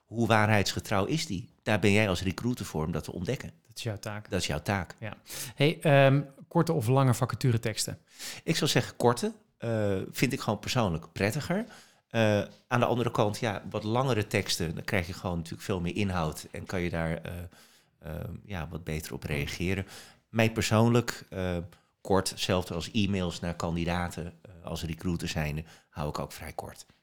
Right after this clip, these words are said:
Speaker 2: En, eh, kort, eh, schik je dan ook niet weer kandidaten af? Omdat je te weinig info geeft?
Speaker 1: Ja, dit is, eh, dat, dat is, dat is een, dat is een goeie.
Speaker 2: Mis je niet de kandidaten dan?
Speaker 1: Ja,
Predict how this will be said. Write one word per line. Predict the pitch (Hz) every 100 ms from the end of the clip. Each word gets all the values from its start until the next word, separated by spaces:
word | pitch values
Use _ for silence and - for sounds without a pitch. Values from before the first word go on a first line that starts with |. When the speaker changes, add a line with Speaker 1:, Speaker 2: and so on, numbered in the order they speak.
| _ _ _ - - - _
Speaker 2:
En, | 131 120 123 _ _ _ _ _
eh, | - 117 117 -
kort, | 135 -
eh, | 131 117 120 - 135 151
schik | - 151
je | 135
dan | 135
ook |
niet | 127 123
weer | 120 113
kandidaten | 127 113 113 107 - -
af? | - - - _ _ - -
Omdat | 123 120
je | 120
te | -
weinig | 113 107 107
info | 123 104 113
geeft? | - - -
Speaker 1:
Ja, | 107 107 101 - - -
dit | 107 107
is, | 98 120
eh, | 101 92 90 90
dat, | 120 131
dat | 131 123
is, | 135
dat | 131
is | -
een, | 117 104
dat | 113 107
is |
een | 107
goeie. | - 98 107 110
Speaker 2:
Mis | 120 123 -
je | 110
niet | 104
de | -
kandidaten | - 101 98 101 98 110
dan? | 107 110 _
Speaker 1:
Ja, | 139 127 -